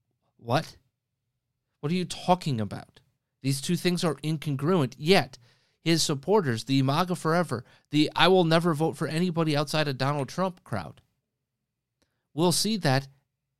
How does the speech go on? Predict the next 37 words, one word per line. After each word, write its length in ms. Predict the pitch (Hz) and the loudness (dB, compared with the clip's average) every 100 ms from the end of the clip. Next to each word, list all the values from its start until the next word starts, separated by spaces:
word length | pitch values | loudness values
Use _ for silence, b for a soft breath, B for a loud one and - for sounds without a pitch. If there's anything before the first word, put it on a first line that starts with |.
| _ | _
and 380 | 165 160 156 139 - _ | 0 2 2 -2 -10 _
find 540 | _ - - 190 214 208 | _ -4 4 6 6 4
a 80 | 196 | 2
way 240 | 170 180 | 4 2
to 120 | 175 | 2
make 220 | 165 156 | -2 -2
an 80 | 165 | -2
excuse 480 | 147 - - 202 202 | -4 -6 -6 -6 -6
for 220 | - 120 | -6 -6
that. 320 | 110 110 - _ _ _ - | -6 -10 -16 _ _ _ 0
How 160 | 185 | 2
do 120 | 196 | 2
you 140 | 233 240 | 0 0
know 180 | 190 185 | 0 0
that 220 | 180 - | -2 -2
you're 140 | 165 | 0
in 100 | 165 | 0
a 60 | 156 | -2
cult? 380 | 123 127 202 - b b b | -2 -2 -2 -8 b b b
When 220 | - 196 196 - | 0 2 2 -2
anything 640 | 180 233 294 269 - 135 139 | 2 2 2 0 0 0 0
and 180 | 160 160 | -4 -2
everything, 520 | 170 202 214 143 139 | 0 2 2 0 0
whether 280 | 127 143 156 | 0 0 2
it's 160 | 135 127 | 0 0
right, 280 | 147 208 - | 0 0 0
wrong, 480 | 151 151 175 185 185 | 0 2 4 2 -2
or 220 | 151 160 - | -4 -6 -4
in 180 | 170 208 | -4 -2
between, 600 | 220 180 - 196 127 - _ _ _ _ _ _ _ | -4 -6 -4 -4 -4 -10 _ _ _ _ _ _ _
is 240 | 175 180 135 - | 2 2 2 4
always 520 | 196 233 214 190 139 | 8 8 6 2 2
right 400 | 135 170 220 - _ _ _ _ _ _ _ - | 2 2 0 -10 _ _ _ _ _ _ _ -10
because 320 | 160 190 170 | 0 4 4
it's 220 | 180 - | 4 0
Donald 480 | - 147 180 175 156 | 2 6 6 6 0
Trump. 420 | - 120 160 214 | -4 0 0 -2